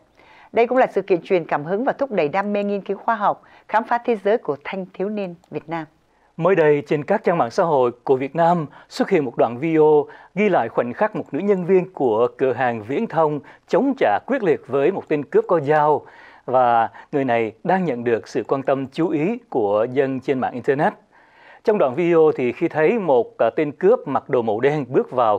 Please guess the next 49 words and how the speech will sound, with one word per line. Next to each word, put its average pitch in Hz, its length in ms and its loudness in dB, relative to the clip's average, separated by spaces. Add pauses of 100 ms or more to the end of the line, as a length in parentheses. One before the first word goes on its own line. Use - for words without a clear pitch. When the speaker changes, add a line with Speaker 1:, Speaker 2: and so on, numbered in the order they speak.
(120)
Speaker 2:
cửa 120 180 -2
tiệm, 104 280 0 (320)
rút 139 240 -2
dao 143 260 2
từ 127 220 -2
trong 131 180 -4
túi 175 160 -2
quần 120 140 -2
ra 127 220 0
để 104 120 -6
tấn 220 200 -2
công, 170 280 0 (340)
thì 139 200 0 (180)
nữ 139 120 0
nhân 185 280 0
viên 143 140 -2
nói 151 120 -2
trên 143 240 0 (140)
ngay 202 180 0
lập 156 180 0
tức 196 180 0
đứng 226 200 0
dậy, 104 200 0 (300)
túm 233 200 2
lấy 170 200 2 (100)
tay 139 320 2
tên 139 120 -2
cướp - 160 0
này 113 280 -2 (100)
rồi 117 340 2
chống 226 260 0
trả 95 180 0 (100)
quyết 247 180 -4
liệt. 135 280 -2 (680)
Cùng 156 160 0
lúc 208 120 -2
đó 170 220 2
thì 123 260 -2 (220)
một - 300 -2
tên 156 200 2
cướp 220 280 2
khác 233 220 0 (100)
cầm 120 220 0
ba 131 120 4
lô 151 240 4
đi 151 180 -6
vào 117 120 2
bên 123 160 -6
trong. 156 300 -2